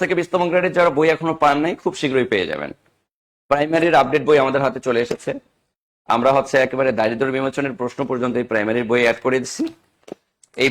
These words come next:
বই আর আমাদের ক্লাস, এই দুইটাকে আপনি সুন্দরভাবে নিজের মধ্যে আলিঙ্গন করলেই হয়ে যাবে ইনশাআল্লাহ। তো যারা নিউ স্টুডেন্ট, তারা একটু নিউ কমেন্ট করব। নিউ কমেন্ট করলেই আমি তাদের জন্য, আমি প্রতিনিধিদেরকে বলে দিচ্ছি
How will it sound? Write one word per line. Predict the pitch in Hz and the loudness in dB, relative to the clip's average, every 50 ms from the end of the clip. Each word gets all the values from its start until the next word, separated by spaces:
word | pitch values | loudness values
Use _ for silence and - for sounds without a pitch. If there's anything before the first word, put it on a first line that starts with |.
| 113 101 | 0 0
বই | 127 147 165 170 165 160 | 2 2 4 6 6 6
আর | 151 147 | 6 4
আমাদের | 139 135 143 139 - | 4 2 0 -2 0
ক্লাস, | - 113 90 82 - - - - 120 | 0 0 0 0 -4 -8 -8 -2 0
এই | 127 127 123 | 0 0 2
দুইটাকে | 143 151 151 156 151 - 170 151 - | 0 0 0 -2 0 2 2 2 2
আপনি | - 143 151 147 - | 2 -2 -4 -4 -2
সুন্দরভাবে | 143 139 139 143 135 131 139 131 139 139 143 - _ _ _ _ _ _ _ _ _ _ _ _ _ - | -4 -2 0 0 0 0 0 2 2 0 -2 -2 _ _ _ _ _ _ _ _ _ _ _ _ _ -4
নিজের | 107 123 127 117 143 143 139 131 131 | -2 -2 2 4 4 2 4 4 2
মধ্যে | 131 123 117 131 135 123 120 | 0 0 2 4 4 6 6
আলিঙ্গন | 120 127 135 135 131 135 139 139 127 - | 4 2 0 0 0 0 0 0 0 0
করলেই | 123 123 120 123 139 139 127 | 0 0 2 2 0 0 0
হয়ে | 131 117 90 87 87 | 0 0 0 0 -2
যাবে | 82 80 87 95 | -4 -4 -4 -6
ইনশাআল্লাহ। | 107 - - 87 78 71 62 52 - - _ _ _ _ _ _ _ _ _ _ _ _ _ _ _ _ _ _ _ _ _ _ _ _ - | -6 -4 -4 -2 -2 -4 -6 -8 -12 -14 _ _ _ _ _ _ _ _ _ _ _ _ _ _ _ _ _ _ _ _ _ _ _ _ -8
তো | 139 123 110 | -6 0 2
যারা | 147 151 156 151 151 | 4 4 4 2 2
নিউ | 165 185 196 202 196 | 0 2 0 0 -2
স্টুডেন্ট, | - - 185 185 190 185 - | -2 -2 -2 -2 -2 0 0
তারা | 151 147 151 | 2 2 0
একটু | 151 - 156 139 | 0 -2 0 0
নিউ | 143 160 151 - | 2 0 2 2
কমেন্ট | 165 151 160 160 156 160 | 0 2 2 0 0 2
করব। | 156 156 151 165 - - - _ _ _ _ _ _ _ - - | 2 2 2 0 -4 -6 -8 _ _ _ _ _ _ _ -8 -4
নিউ | 113 135 151 165 170 - 160 | 0 0 0 0 0 2 4
কমেন্ট | 143 143 160 165 160 - 156 | 4 4 2 -2 -2 -2 0
করলেই | 156 156 139 117 - 87 - - _ _ _ _ _ _ _ - - - - _ _ _ _ - - | 0 2 0 0 -2 -4 -8 -12 _ _ _ _ _ _ _ -20 -20 -20 -20 _ _ _ _ 0 2
আমি | 120 139 156 143 160 | 2 2 4 4 4
তাদের | 147 175 165 160 139 165 | 4 4 4 0 0 0
জন্য, | 165 165 165 160 147 | 0 2 4 4 4
আমি | 139 160 160 151 - | 4 4 0 0 -2
প্রতিনিধিদেরকে | 143 143 147 156 160 160 156 160 151 156 151 - - 156 135 | -4 -2 0 0 0 0 0 -2 -2 -2 -2 0 -2 0 0
বলে | 135 143 147 139 | 2 0 0 0
দিচ্ছি | 156 151 - - 170 | -2 -4 -4 -4 -4